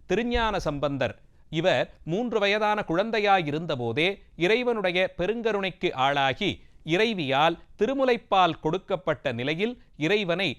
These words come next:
தோடுடைய செவியன் என்றெடுத்துப் பாடி, இவரினுடைய அருட்பாடல்கள் மூலமாய் இன்று வரையிலும் கோடி கோடியாக அடியார் பெருமக்கள் பக்குவமடைந்து இறைவனோடு இரண்டர கலக்கும் நிலைக்கு உயர்த்தப்படும் சிறப்போடு கூடிய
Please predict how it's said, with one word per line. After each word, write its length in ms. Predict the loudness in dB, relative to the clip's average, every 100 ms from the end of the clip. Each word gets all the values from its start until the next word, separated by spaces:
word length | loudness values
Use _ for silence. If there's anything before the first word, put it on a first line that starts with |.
| -8
தோடுடைய 460 | 0 2 2 0 0
செவியன் 460 | -2 -2 0 -2 -2
என்றெடுத்துப் 680 | -6 -4 -2 -4 -6 -10 -6
பாடி, 320 | -2 0 0 -2 -8 -6
இவரினுடைய 520 | 0 0 0 -2 -2 0
அருட்பாடல்கள் 800 | 0 -2 0 2 2 2 -2 -4
மூலமாய் 560 | -4 -2 -2 0 0 -2 -12 -8
இன்று 320 | -6 -2 -2
வரையிலும் 480 | 0 0 0 0 -2 -8 -8
கோடி 280 | -2 0 0
கோடியாக 600 | 0 0 2 2 2 0 -2
அடியார் 460 | -4 -2 0 2 0
பெருமக்கள் 560 | -4 -6 -8 0 0 0 -12 -2
பக்குவமடைந்து 840 | -2 -2 2 2 2 -2 -2 -2 -4 -6
இறைவனோடு 600 | -4 0 0 -2 -2 -2
இரண்டர 440 | -2 -2 -2 -2 -4 -4
கலக்கும் 460 | -2 -2 -4 -8 -4
நிலைக்கு 420 | -2 -4 0 0 0 -10 -6
உயர்த்தப்படும் 800 | 2 2 2 -2 0 -2 -2 -2
சிறப்போடு 520 | -4 -2 0 0 0
கூடிய 360 | -2 -4 0 -2